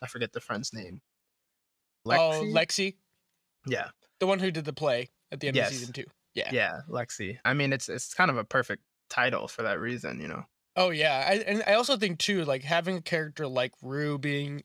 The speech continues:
Speaker 2: the vehicle through which the audience sees every character
Speaker 1: <clears throat>
Speaker 2: is a really interesting idea,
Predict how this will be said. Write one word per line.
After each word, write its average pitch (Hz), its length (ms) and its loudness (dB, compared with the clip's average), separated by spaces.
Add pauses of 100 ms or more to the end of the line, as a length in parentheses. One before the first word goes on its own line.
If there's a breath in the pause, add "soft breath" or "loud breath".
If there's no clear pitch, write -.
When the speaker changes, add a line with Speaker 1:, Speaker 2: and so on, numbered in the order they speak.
(120)
Speaker 2:
the 147 120 -8
vehicle 147 500 0
through 151 200 -6
which 139 220 -4
the 139 120 -4
audience 143 340 2
sees 151 540 -2
every 147 220 -4
character 160 560 -2 (340 soft breath)
Speaker 1:
<clears throat> - 320 -12
Speaker 2:
is 180 180 2
a 175 60 2
really 220 280 2
interesting 170 520 0
idea, 127 500 -2